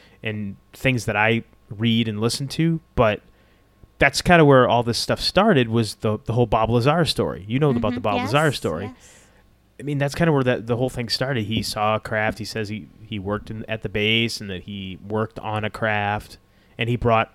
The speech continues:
Speaker 1: a bunch of his friends out to a s-, to a spot close to, I think it was called Area S four, I believe,
Speaker 2: Mm.
Speaker 1: if I'm not mistaken, which is right around Area fifty-one to Groom Lake in Nevada. So they, they saw these craft. He knew when to go out there, and, and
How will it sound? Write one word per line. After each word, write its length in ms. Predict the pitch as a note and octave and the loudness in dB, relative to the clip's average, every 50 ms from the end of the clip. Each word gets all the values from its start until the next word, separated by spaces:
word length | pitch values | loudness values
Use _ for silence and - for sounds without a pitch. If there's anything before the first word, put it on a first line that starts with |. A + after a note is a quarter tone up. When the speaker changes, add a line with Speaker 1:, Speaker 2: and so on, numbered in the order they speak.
| _ _ _ - | _ _ _ -12
Speaker 1:
a 60 | - | -6
bunch 240 | G#2 A#2 A2 - - | -4 -4 -4 -4 -4
of 80 | A2+ | -6
his 140 | G#2+ A2 - | -6 -6 -6
friends 380 | - - C3+ B2 B2 A#2+ A#2 G#2+ - - | -2 0 2 2 2 0 -2 -6 -6 -2
out 260 | A2+ A#2 A2+ A2 A2+ - _ _ _ _ _ _ _ _ _ _ _ _ | 0 2 2 2 0 -4 _ _ _ _ _ _ _ _ _ _ _ _
to 200 | - - E3+ E3+ | 0 2 4 4
a 20 | C#3+ | 4
s-, 120 | - - | 2 0
to 240 | - - - F#3 D#3+ | -2 -2 2 2 2
a 40 | C3 | 2
spot 540 | - - - - E3 D3 A#2 A2 - - _ _ _ _ - A#2+ - - | 2 0 4 4 4 4 4 2 0 -2 _ _ _ _ -16 -16 -14 -8
close 320 | - - D3+ C3+ B2+ - - | -2 2 4 4 4 2 -2
to, 340 | - - B2+ A#2 A2+ A2+ - _ - | -4 -2 0 0 0 -2 -4 _ -12
I 60 | - | -12
think 200 | - - D3 - | -8 -6 -6 -4
it 20 | C#3 | -2
was 160 | B2+ A#2 - | -4 -4 -4
called 220 | - - A#2+ A2+ - | -4 -6 -6 -4 -2
Area 340 | A2 A#2 A#2+ B2 A#2 A2 - | -2 0 0 0 0 0 -2
S 160 | A2+ - - | -4 -6 -6
four, 360 | - - - A2 G#2 G2 F#2 | -8 -4 -2 0 0 0 -2
I 40 | F#2 | -4
believe, 360 | F2+ A2 G#2+ G#2 G2 F#2+ F2+ | -6 -4 -4 -4 -4 -6 -8
Speaker 2:
Mm. 80 | F2+ F2+ | -10 -12
Speaker 1:
if 80 | - | -12
I'm 120 | G2+ G2 G2 | -12 -12 -10
not 180 | G2 G2 F#2+ D2 | -8 -10 -10 -10
mistaken, 540 | F#2 - - - G2+ F#2+ F#2+ - D#2 F#2+ - _ - - - - _ _ _ | -12 -14 -12 -10 -10 -10 -10 -12 -14 -18 -18 _ -20 -20 -20 -20 _ _ _
which 200 | - B2+ B2+ - | -2 -2 0 0
is 160 | B2 A#2 - - | 0 -2 0 4
right 260 | B2+ A#2+ A#2 A2+ - - - - | 4 4 4 2 0 -6 -16 -12
around 340 | A2 G#2+ G#2+ G#2 G2+ G#2 G2 | -8 -6 -4 -4 -4 -4 -4
Area 240 | G2 G2+ G2 G2+ F#2+ | -4 -4 -6 -6 -8
fifty-one 380 | G#2+ G#2+ G2 A2 G#2+ G2 G2+ | -10 -10 -8 -8 -6 -6 -6
to 60 | G2+ | -8
Groom 280 | G2 - A#2 B2 A#2 A2+ | -6 -4 -2 -2 -2 -2
Lake 300 | A2 G#2+ G2 G2 G2+ - | -4 -4 -4 -6 -6 -6
in 80 | A2+ A2 | -8 -8
Nevada. 520 | G#2 G2+ G2+ C#3+ D3+ C#3 G#2+ F#2 C#2 - - _ _ _ _ _ _ _ _ _ _ _ _ _ _ _ _ _ _ _ _ _ _ - | -6 -4 -4 -4 -4 -4 -6 -8 -10 -14 -18 _ _ _ _ _ _ _ _ _ _ _ _ _ _ _ _ _ _ _ _ _ _ -16
So 240 | - - - D3+ C3+ | -8 -4 -2 0 0
they, 200 | A#2 A#2+ B2 A#2+ | 0 0 -2 -2
they 240 | - - B2 B2 A#2+ | -2 -2 -2 -2 -2
saw 380 | A#2 - - - D3+ D#3+ E3 C#3 | -2 -2 -2 -2 0 2 2 2
these 180 | B2 A2+ G2+ | 2 2 0
craft. 360 | - - D3 D3+ D3 B2+ - | -2 -2 0 2 0 0 -2
He 120 | - B2+ B2 | -2 -4 -4
knew 220 | A#2+ B2 C#3 C#3 | -2 0 2 2
when 180 | A#2+ A#2 A#2+ B2 | 2 0 0 -2
to 60 | C3 | -2
go 180 | A#2+ B2+ A#2+ A2 | 0 0 2 0
out 180 | G#2 G#2+ G#2 - | 0 -2 -2 -2
there, 160 | A2+ A2+ A2+ | -2 -2 -2
and, 260 | E2+ B2 C3 B2+ - | -2 -4 -6 -6 -6
and 280 | - C3+ C3+ C3+ B2 - | -6 -6 -6 -6 -6 -10